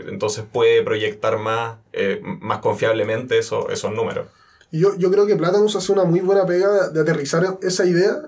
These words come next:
Speaker 2: eh, porque uno viene de la universidad donde tení, te enseñan estas cosas, eh, más, más tradicionales, o en los proyectos de la U, donde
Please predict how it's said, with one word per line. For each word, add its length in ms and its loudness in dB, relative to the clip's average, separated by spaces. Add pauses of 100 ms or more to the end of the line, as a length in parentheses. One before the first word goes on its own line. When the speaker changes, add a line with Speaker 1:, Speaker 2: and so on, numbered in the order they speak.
Speaker 2:
eh, 340 0
porque 220 -2
uno 100 4
viene 300 4
de 140 0
la 80 4
universidad 460 2
donde 200 0
tení, 460 2 (360)
te 100 -2
enseñan 260 2
estas 260 -2
cosas, 540 0
eh, 80 -2
más, 240 -2
más 160 -2
tradicionales, 680 2
o 140 2
en 60 4
los 100 0
proyectos 340 0
de 80 2
la 100 4
U, 200 2
donde 460 2